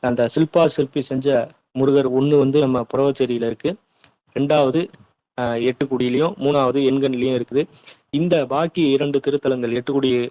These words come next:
முருகர் கோயிலாகட்டும், அது போல எண்கண் முருகர் கோயிலாகட்டும், இதை நம்ம இனி வரக்கூடிய காலங்கள்ல சிந்தனை பண்ணலாம் அப்படின்னு சொல்லிட்டு, இன்னைக்கு புறவச்சேரி கந்தசுவாமி திருக்கோவிலை சிந்தனை பண்ணது மிகுந்த மகிழ்ச்சி அளிக்கிறது. வாய்ப்பளித்த அடியார்களுக்கு இறைவனுக்கு நன்றி கூறி, அடியனுடைய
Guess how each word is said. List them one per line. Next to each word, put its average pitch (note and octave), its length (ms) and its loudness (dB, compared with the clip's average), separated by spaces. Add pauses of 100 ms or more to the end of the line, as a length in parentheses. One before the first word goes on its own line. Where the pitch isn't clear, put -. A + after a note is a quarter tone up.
முருகர் B2+ 340 -2
கோயிலாகட்டும், B2 460 0
அது C3 140 0
போல C3 160 0
எண்கண் C3+ 340 0
முருகர் B2 340 -4
கோயிலாகட்டும், A#2+ 460 -4 (320)
இதை C#3+ 160 0
நம்ம C3+ 180 -2 (540)
இனி B2 100 -6
வரக்கூடிய C3 760 0
காலங்கள்ல B2+ 420 0
சிந்தனை B2 340 -2
பண்ணலாம் A#2+ 340 -4
அப்படின்னு A#2+ 220 -4
சொல்லிட்டு, A#2 320 -4 (500)
இன்னைக்கு B2+ 280 0 (320)
புறவச்சேரி C#3 500 2
கந்தசுவாமி B2+ 680 -2 (120)
திருக்கோவிலை B2+ 440 0
சிந்தனை B2+ 300 -2
பண்ணது B2 280 0
மிகுந்த B2 280 -2
மகிழ்ச்சி B2 320 -2
அளிக்கிறது. B2 340 -4
வாய்ப்பளித்த B2+ 480 -2 (600)
அடியார்களுக்கு C#3+ 580 2
இறைவனுக்கு C3 360 2
நன்றி C3 260 -2
கூறி, B2+ 220 2
அடியனுடைய A#2+ 540 -2